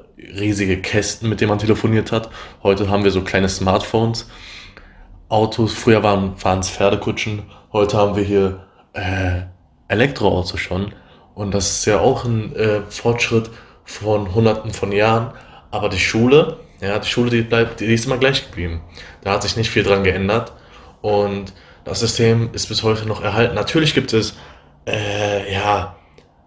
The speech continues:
Entwicklungen der Schule, die sich ja auch ins Positive verbessert hat. Keine Frage. Will ich nicht abstreiten, auf gar keinen Fall. Aber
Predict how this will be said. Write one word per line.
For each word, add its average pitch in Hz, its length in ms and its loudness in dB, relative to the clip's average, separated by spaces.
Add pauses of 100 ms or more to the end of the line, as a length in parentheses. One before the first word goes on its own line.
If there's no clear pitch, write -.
(120)
Entwicklungen 113 640 2
der 101 120 4
Schule, 117 360 4
die 113 160 4
sich 110 400 0 (380)
ja 110 120 0
auch 104 140 2
ins 104 160 -2
Positive 113 440 4
verbessert 117 460 2
hat. - 380 -4
Keine 98 260 0
Frage. 98 560 2 (380)
Will 104 100 0
ich 113 160 0
nicht 117 220 0
abstreiten, 110 400 0
auf 95 120 -4
gar 107 120 0
keinen 98 160 -4
Fall. 110 400 -2 (500)
Aber 110 460 0